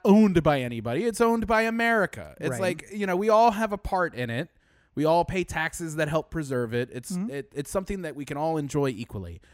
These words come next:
Speaker 1: But it doesn't belong to one person at will at any point in time. It's not somebody's weekend with the,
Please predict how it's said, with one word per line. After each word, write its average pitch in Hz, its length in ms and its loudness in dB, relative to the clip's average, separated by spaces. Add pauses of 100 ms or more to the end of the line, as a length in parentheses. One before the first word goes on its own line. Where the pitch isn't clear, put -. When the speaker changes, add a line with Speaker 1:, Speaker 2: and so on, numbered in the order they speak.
(140)
Speaker 1:
But 147 120 -2
it 139 40 -4
doesn't 220 300 0
belong 160 420 0
to 143 140 -6
one 135 300 -4
person 117 460 -6
at 127 200 -6
will 92 460 -8
at 120 160 -6
any 110 200 -10
point 110 260 -10
in 85 60 -16
time. 90 360 -16
It's 98 140 -14
not 139 200 -8
somebody's 156 380 -2
weekend 123 400 -2
with 117 140 -8
the, 107 180 -10